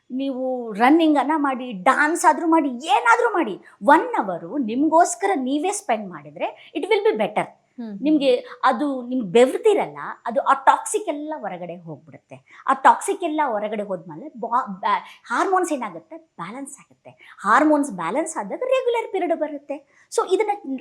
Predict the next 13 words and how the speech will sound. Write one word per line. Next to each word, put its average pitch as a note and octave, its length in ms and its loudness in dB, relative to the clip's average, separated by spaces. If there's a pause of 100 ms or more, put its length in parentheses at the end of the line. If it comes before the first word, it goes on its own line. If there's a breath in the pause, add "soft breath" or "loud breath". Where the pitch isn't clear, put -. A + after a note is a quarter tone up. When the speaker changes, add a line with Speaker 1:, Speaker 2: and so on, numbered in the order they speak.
(120)
Speaker 1:
ಟೈಮ್ E4+ 300 4
ಟೇಬಲ್ F#4+ 200 2
ಒಂದು C4+ 140 2
ಸೆಟ್ B3+ 360 -4
ಮಾಡ್ಕೊಂಡ್ರೆ, F#3 640 -8 (160 soft breath)
ಓದೋ C4 260 6
ಟೈಮಲ್ಲಿ C4 440 -2
ಓದಿ, D#4 540 -10
ಆಟ F#3 260 -14
ಆಡೋ G#3+ 140 -12
ಟೈಮಲ್ಲಿ G#3+ 420 -10
ಆಟ C4+ 360 -14
ಆಡಿ, A#3+ 480 -18